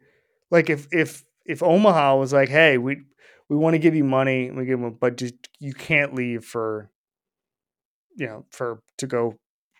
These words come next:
work in England and go write soccer columns for The Guardian. You can't go do it. That's the one clause."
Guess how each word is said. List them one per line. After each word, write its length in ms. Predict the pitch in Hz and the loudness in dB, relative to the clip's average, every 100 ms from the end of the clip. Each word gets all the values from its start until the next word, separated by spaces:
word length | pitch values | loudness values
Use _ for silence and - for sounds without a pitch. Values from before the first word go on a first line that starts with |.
| _ _ _ - | _ _ _ -20
work 640 | 180 151 143 139 135 131 | -20 -18 -16 -4 0 0
in 80 | 131 | -2
England 460 | 123 127 117 110 101 _ _ | -4 -2 -4 -6 -14 _ _
and 200 | 120 107 - - - _ _ _ _ - 160 _ | -14 -14 -18 -20 -20 _ _ _ _ -20 -20 _
go 240 | - 131 123 131 | -2 0 -2 -4
write 220 | 131 123 | -4 -2
soccer 280 | - 123 127 | -2 -4 -4
columns 300 | 123 120 120 | -6 -6 -6
for 40 | |
The 80 | 120 | -8
Guardian. 400 | 120 113 113 101 107 | -4 -4 -4 -10 -8
You 80 | |
can't 200 | 113 139 | -2 -2
go 100 | 127 | -2
do 200 | 117 120 | -4 -2
it. 140 | 107 - _ _ _ _ _ | -4 -6 _ _ _ _ _
That's 240 | - 131 - | -4 -4 -2
the 80 | |
one 240 | 127 127 127 | 0 0 -2
clause." 500 | 123 120 107 95 | -4 -2 -2 -6